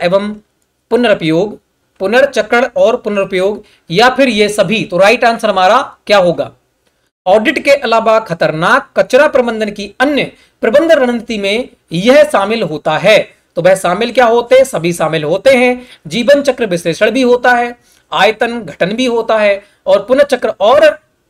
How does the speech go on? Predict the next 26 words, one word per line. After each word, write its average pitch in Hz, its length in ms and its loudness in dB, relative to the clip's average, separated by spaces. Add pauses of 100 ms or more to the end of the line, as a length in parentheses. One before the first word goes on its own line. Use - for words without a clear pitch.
(300)
पुनर्योग, 175 680 0
पुनर्प्रयोग 180 640 -2
भी 269 80 0
होता 226 300 0
है। 196 120 0
तो 208 120 -6
राइट 180 240 0
आंसर 180 240 0
होगा 165 220 2
ऑप्शन - 220 -8
नंबर 139 320 -2 (500)
डी, 123 280 -8 (260)
ये 196 140 0
सभी। 127 280 -8 (460)
आगे 175 240 2
बढ़ते 240 220 0
हैं, 240 120 -2
नेक्स्ट 180 260 -4
क्वेश्चन, 240 320 -4 (380)
यहां 202 240 2
दे 277 80 4
रखा 254 180 2
है, 269 80 0
भोपाल 190 440 0
दुर्घटना 202 480 0
में 220 340 -2